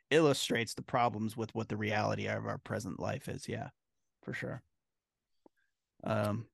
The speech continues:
it's a heavy movie, but I think it's also a fun movie in a lot of ways too. I mean, we're talking about these very heavy, serious themes, but there's a lot of fun in this movie too.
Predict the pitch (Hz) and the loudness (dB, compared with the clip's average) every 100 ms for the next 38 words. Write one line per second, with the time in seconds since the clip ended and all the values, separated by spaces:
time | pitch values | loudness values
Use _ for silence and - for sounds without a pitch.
0 | - - - - 175 170 165 160 127 107 | -20 -20 -6 4 6 6 6 6 6 6
1 | 156 147 339 294 226 226 240 202 151 180 | 6 6 4 4 6 4 6 4 4 4
2 | 226 170 123 107 107 113 110 107 104 104 | 6 6 4 2 -2 0 0 0 0 0
3 | - - 185 120 151 151 165 156 202 226 | -2 2 4 6 6 6 4 4 2 6
4 | 185 151 139 117 135 127 107 131 127 - | 6 6 4 2 2 2 2 0 0 0
5 | 139 127 117 - 143 117 120 160 185 180 | 2 2 0 0 0 0 -2 0 4 4
6 | 160 - 135 139 117 104 - 107 101 - | 4 2 4 4 2 -2 -6 -4 -4 0
7 | 120 104 | 0 0